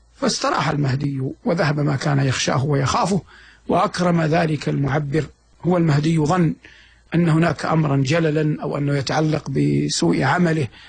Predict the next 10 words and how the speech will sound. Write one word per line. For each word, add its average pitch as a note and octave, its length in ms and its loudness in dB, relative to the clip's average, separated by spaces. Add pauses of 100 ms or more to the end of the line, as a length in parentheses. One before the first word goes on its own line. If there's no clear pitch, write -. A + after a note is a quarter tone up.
(180)
أو F#3+ 100 2
ما F#3+ 160 2
أشبه D#3+ 320 0
ذلك، D3+ 340 -2
يعني D#3+ 280 0
أبعد E3+ 280 0
كثيرا F3+ 540 0 (320)
في - 160 -6
قضية F3+ 340 0
فهم E3 640 0